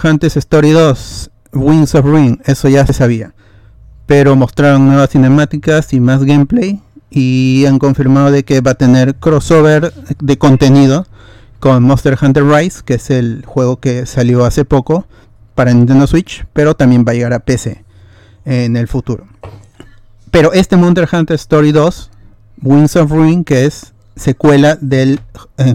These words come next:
Hunter Stories de la tres D S. Es un muy buen juego, es larguísimo, es un R P G clásico. Ese va a llegar al, el nueve de julio a Nintendo Switch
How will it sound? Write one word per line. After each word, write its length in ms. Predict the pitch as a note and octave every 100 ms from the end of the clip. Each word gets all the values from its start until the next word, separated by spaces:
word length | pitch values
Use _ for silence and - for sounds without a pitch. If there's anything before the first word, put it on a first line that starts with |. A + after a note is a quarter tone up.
| -
Hunter 220 | C3 C3+
Stories 440 | - D3+ C#3+ C#3+
de 340 | C#3+ C3+ C3+ B2+
la 160 | C#3 A#2+
tres 240 | D3 C#3+
D 100 | C#3
S. 180 | B2+ - - - - - - - - - -
Es 160 | B2+
un 120 | C#3+
muy 300 | C#3 D3 D#3+
buen 200 | D3+ D3+
juego, 320 | C3+ C3+ A2+ A#2
es 160 | -
larguísimo, 640 | B2 B2 B2 C#3 C#3 C3+ A#2+
es 80 |
un 100 | B2
R 160 | A#2+ B2+
P 120 | - F#3
G 220 | B2+ A#2+
clásico. 460 | B2 A#2+ - C3 - _ _ _ _ _ _ _
Ese 360 | D3+ D3+ E3 F3
va 160 | C#3+
a 20 |
llegar 480 | C#3 C#3+ C#3+ D#3 - -
al, 640 | C#3 C3+ C3+ C#3 C3+ C#3+
el 160 | C#3 B2+
nueve 180 | C#3 C#3+
de 100 | C3+
julio 480 | - D3+ D3 D3+ -
a 120 | -
Nintendo 360 | B2+ B2 C#3+ C#3
Switch 320 | D3+ D#3 -